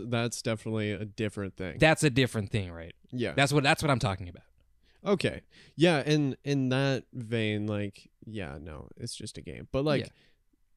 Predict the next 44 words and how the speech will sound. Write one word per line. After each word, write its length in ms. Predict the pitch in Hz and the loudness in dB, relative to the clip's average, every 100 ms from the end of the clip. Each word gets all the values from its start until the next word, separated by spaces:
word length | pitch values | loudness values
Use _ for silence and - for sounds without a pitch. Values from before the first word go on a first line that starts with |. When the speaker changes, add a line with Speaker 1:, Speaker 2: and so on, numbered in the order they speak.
| _ _ - | _ _ -14
Speaker 2:
Yeah. 140 | 143 | 2
Speaker 1:
the, 480 | 147 151 120 139 127 - - | 6 6 4 2 0 -6 -2
the 540 | 165 110 127 127 139 | 0 2 4 4 4
Speaker 2:
<laughs> 40 | - | 4
I 100 | 147 | 4
just, 160 | 147 | 4
I'm, 220 | 165 156 | 2 4
I'm 120 | 151 156 | 4 4
just 160 | 185 - | 4 4
picturing 320 | 151 - 131 | 4 4 4
that 80 | 120 | 4
in 80 | |
my 140 | 117 107 | 2 4
head. 300 | 131 117 107 | 4 4 4
You're 100 | 120 | 4
like, 180 | 120 104 - - _ _ _ _ _ _ _ | 4 2 -10 -20 _ _ _ _ _ _ _
"Arthur, 460 | 101 104 - 101 95 - _ _ _ _ - | -2 -2 0 -2 -2 -10 _ _ _ _ -10
Speaker 1:
I 80 | |
can't 240 | 120 123 107 | -4 -4 -2
be 80 | 110 | -2
Speaker 2:
I 80 | |
Speaker 1:
friends 160 | 107 107 | -2 0
Speaker 2:
can't, 180 | 110 107 _ | -2 -2 _
Speaker 1:
with 80 | 104 | -4
Speaker 2:
I," 200 | 104 101 - _ | -2 -2 -8 _
<sighs> 540 | - - - - - - | -20 -18 -20 -20 -16 -4
and 100 | 104 | 0
you 80 | |
walk 240 | 101 104 147 | 2 0 -4
out 80 | 151 | -12
the, 60 | - | -10
you 80 | 110 | -6
walk 180 | 98 98 | -6 -8
out 60 | |
the 80 | 104 | -14
door. 220 | - - - _ _ _ | -18 -20 -20 _ _ _
Speaker 1:
Yeah. 240 | - 123 101 | -6 -4 -2
Speaker 2:
You 140 | 113 110 | 0 0
leave. 260 | 98 113 - | 0 -10 -8
You 80 | |
drive 200 | 113 104 98 | -6 -4 -4
off. 160 | 98 | -6
I'm 60 | 110 | -6
like, 160 | 104 | -8